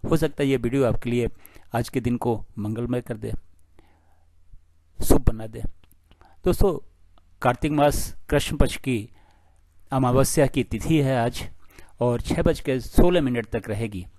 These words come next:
कुछ लोग आज भी दिवाली मना रहे हैं, तो उनके लिए ये सोचना ज़रूरी है कि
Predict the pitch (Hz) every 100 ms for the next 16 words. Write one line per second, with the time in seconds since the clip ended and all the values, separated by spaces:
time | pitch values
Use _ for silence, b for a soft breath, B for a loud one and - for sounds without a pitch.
0 | b b b b 151 - 143 131 - _
1 | _ _ b b 117 127 156 139 131 139
2 | 147 135 135 147 147 139 135 - - b
3 | b b b - 135 120 107 _ _ _
4 | _ _ _ _ _ - 156 143 151 151
5 | 143 117 - 143 - 123 120 135 120 117
6 | 156 160 117 101 - b b b - 123
7 | 117 110